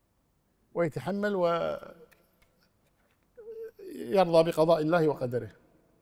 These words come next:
آه، صليت العصر ركعتين قصراً بعد وصولي إلى مطار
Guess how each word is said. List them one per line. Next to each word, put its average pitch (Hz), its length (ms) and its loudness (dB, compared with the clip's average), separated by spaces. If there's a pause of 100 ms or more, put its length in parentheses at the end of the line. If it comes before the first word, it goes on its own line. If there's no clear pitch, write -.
(2500)
آه، 135 400 0
صليت 165 520 0
العصر 165 360 -2
ركعتين 165 540 -4
قصراً 160 540 -2 (1600)
بعد 151 220 2
وصولي 175 640 0
إلى 151 340 0
مطار 175 640 0